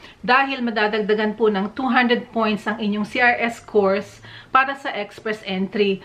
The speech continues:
So, mas magiging may laban po kayo. So, umpisa na ho natin. Okay, so nandito ulit tayo sa website na triple W C I C news dot com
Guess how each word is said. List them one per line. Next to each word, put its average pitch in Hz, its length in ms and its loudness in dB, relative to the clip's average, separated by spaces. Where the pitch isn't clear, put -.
So, - 240 0
mas 262 240 -2
magiging 247 480 2
may 220 160 4
laban 214 400 2
po 196 160 -4
kayo. 190 400 0
So, 233 480 4
umpisa 277 400 0
na 320 160 4
ho 339 160 4
natin. 285 640 -2
Okay, 302 640 4
so 277 160 4
nandito 240 400 6
ulit 226 240 6
tayo 208 160 6
sa 208 160 -2
website 214 640 2
na 202 320 4
triple 254 320 0
W 269 640 2
C 262 240 -2
I 190 160 4
C 214 160 -2
news 190 320 2
dot 175 320 -2
com 302 400 0